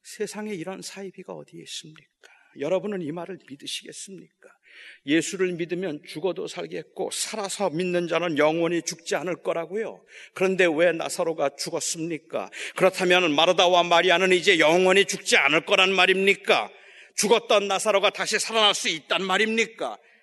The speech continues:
마르다는 그렇게 이해하지 않았습니다. 그래서 마르다가 고백하죠. "주님, 그렇습니다. 주는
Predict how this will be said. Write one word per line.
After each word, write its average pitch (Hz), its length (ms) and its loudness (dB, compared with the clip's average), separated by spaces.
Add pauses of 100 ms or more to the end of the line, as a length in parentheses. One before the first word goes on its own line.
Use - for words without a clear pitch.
(920)
마르다는 196 420 -10
그렇게 - 300 -12
이해하지 185 400 -10
않았습니다. - 640 -18 (540)
그래서 233 260 -4
마르다가 185 460 -6
고백하죠. 151 800 -16
"주님, 202 260 -16
그렇습니다. 180 640 -20 (840)
주는 170 380 -8